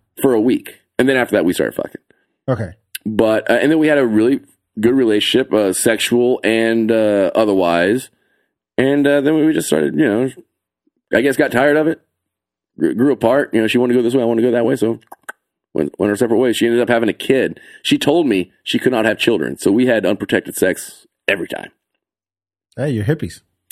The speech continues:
Speaker 1: Yeah, but
Speaker 2: <laughs> Do
Speaker 1: I
Speaker 2: hippies believe in condoms? I don't know.
Speaker 1: I mean, but I, I didn't want kids. And, uh,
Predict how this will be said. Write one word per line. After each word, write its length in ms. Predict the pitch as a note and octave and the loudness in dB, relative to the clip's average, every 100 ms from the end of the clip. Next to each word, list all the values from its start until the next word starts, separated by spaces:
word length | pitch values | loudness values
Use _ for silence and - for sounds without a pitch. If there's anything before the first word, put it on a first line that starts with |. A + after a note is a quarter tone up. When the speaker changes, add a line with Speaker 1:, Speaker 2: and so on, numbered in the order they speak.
| - - - | -20 -20 -4
Speaker 1:
Yeah, 420 | E3 G3 E3+ B2 A#3+ | 2 4 4 2 4
but 220 | A3+ G#3 | 2 2
Speaker 2:
<laughs> 1040 | F#3 - G3 - - - - - - - | 0 0 -4 -2 -4 -4 -8 -20 -20 -2
Do 80 | F#3 | 2
Speaker 1:
I 140 | G#3+ | 2
Speaker 2:
hippies 220 | A3+ B3 | 2 0
believe 220 | A3+ A3+ G#3+ | 2 2 2
in 100 | G#3 | 2
condoms? 540 | A#3 A#3 E4+ E4 - - | 0 0 0 -2 -4 -6
I 60 | D4 | -2
don't 260 | F3 C#3+ | -2 -2
know. 200 | D3 G3 _ _ _ _ _ _ - | -6 -12 _ _ _ _ _ _ -2
Speaker 1:
I 60 | |
mean, 180 | B2 B2+ | 0 2
but 120 | B2+ | 2
I, 240 | A#2 C3+ C3 | 2 2 2
I 40 | |
didn't 180 | C3+ A#2+ | 2 0
want 240 | B2+ A2+ | -2 -2
kids. 520 | - D#3+ C3 F2+ F2+ - - - _ _ - | 0 2 2 -2 -8 -12 -20 -20 _ _ -4
And, 420 | A2+ A2+ A2 G#2 | 0 2 0 2
uh, 600 | G#2 F#2+ E2+ D2+ C#2 A1+ | 2 2 2 0 0 -2